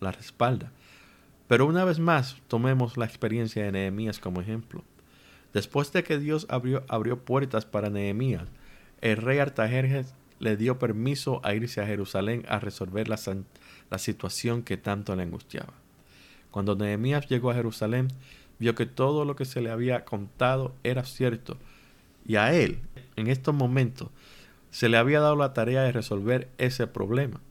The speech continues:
El rey le dio cartas, le dio permiso para ir a Jerusalén a resolver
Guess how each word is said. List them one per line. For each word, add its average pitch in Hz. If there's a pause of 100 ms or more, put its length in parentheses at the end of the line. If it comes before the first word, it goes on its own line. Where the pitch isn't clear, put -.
El 95
rey 131
le 127
dio 123
cartas, 139
le 95
dio 127
permiso 131
para 107
ir 120
a 123
Jerusalén 113 (440)
a 110
resolver 113